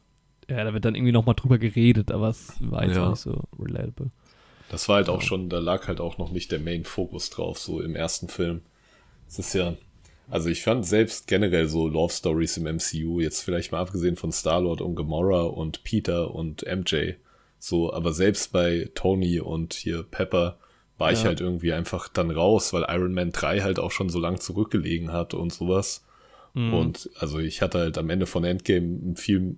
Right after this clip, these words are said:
Speaker 2: emotionaleren Impact, als, äh, Peter Parker irgendwie nochmal mit Tony geredet hat, als halt irgendwie die Frau und die Mutter seiner Tochter so. Weil,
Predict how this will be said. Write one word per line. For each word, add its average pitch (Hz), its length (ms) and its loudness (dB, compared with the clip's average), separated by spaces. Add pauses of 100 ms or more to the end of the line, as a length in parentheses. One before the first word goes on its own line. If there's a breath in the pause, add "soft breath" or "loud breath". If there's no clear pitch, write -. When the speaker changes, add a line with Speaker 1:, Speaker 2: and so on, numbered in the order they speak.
Speaker 2:
emotionaleren 90 760 0
Impact, 92 460 0
als, - 400 -4
äh, 85 280 -6
Peter - 280 0
Parker 90 360 4
irgendwie 80 280 0
nochmal 85 260 0
mit 80 120 -4
Tony 85 280 0
geredet 80 460 -2
hat, 85 200 -6
als - 260 -6
halt 80 160 0
irgendwie 80 260 -4
die 80 100 -4
Frau 87 420 0 (380 loud breath)
und - 140 -4
die 78 80 0
Mutter 87 260 2
seiner 76 240 -2
Tochter - 400 -2
so. 78 300 -6 (640 soft breath)
Weil, 76 260 -2